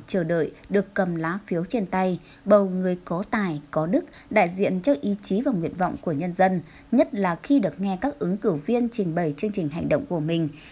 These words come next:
thì cử tri càng hồi hộp, đặt nhiều niềm tin và kỳ vọng. Ghi nhận của phóng viên tại thôn Tân Phong, xã Tân Phúc. Dù năm nay đã ngấp nghé cái tuổi bảy mươi, nhưng cụ ông Lê Văn Bùi ở thôn Tân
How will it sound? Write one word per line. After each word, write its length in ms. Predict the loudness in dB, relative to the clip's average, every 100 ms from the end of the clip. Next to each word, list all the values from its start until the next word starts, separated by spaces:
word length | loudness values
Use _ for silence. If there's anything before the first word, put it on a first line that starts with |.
| -2
thì 100 | -2
cử 280 | 2 0 0
tri 200 | 0 0
càng 280 | 0 -2 -4
hồi 240 | -2 -2 0
hộp, 220 | 0 0 -4 -10
đặt 240 | 0 0 2
nhiều 200 | 2 2
niềm 260 | 2 -2
tin 240 | 2 2 2
và 100 | 0
kỳ 140 | -6 0
vọng. 240 | 0 0 -4 -18 -20 -20 -20 -20 0
Ghi 120 | 2
nhận 280 | 4 2 0
của 200 | 0 -2 0
phóng 160 | -4
viên 280 | 0 0 0
tại 240 | -2 -4 -4
thôn 200 | -4 -4
Tân 200 | -2 -4 -2
Phong, 200 | -4 -4
xã 180 | -6 -6
Tân 160 | -4 -6 -2
Phúc. 160 | -2 -2 -18 -20 -20 -20 -20 -20 -20 -20 -20 -20 -20 -20 -20 -6 0
Dù 120 | 2
năm 240 | 2 0
nay 260 | 0 2 2
đã 140 | 0
ngấp 240 | 0 0 0
nghé 360 | -2 -2 -2 -4
cái 120 | -2
tuổi 180 | -2 0
bảy 260 | 0 -2 0
mươi, 280 | 2 2 2 -8 -4 0
nhưng 260 | 2 0
cụ 220 | 0 -2 0
ông 260 | 0 0
Lê 160 | 0 0
Văn 260 | -2 -2
Bùi 280 | 0 0 -2 -2
ở 180 | -4 -2
thôn 180 | -4 -2
Tân 160 | -4